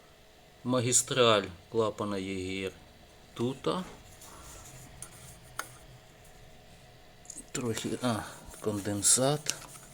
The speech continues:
залишився. Конденсат, е,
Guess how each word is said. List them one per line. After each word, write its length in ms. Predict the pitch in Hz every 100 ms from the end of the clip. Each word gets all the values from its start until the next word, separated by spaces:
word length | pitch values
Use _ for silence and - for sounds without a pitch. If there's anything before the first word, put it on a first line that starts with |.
| - - - - - - 120 113
залишився. 840 | 123 131 135 139 - 139 - - 120 117 - - - - - - - - - - - - - - - - - -
Конденсат, 960 | 110 110 104 104 101 - 165 180 175 - - - 120
е, 440 | 113 113 113 110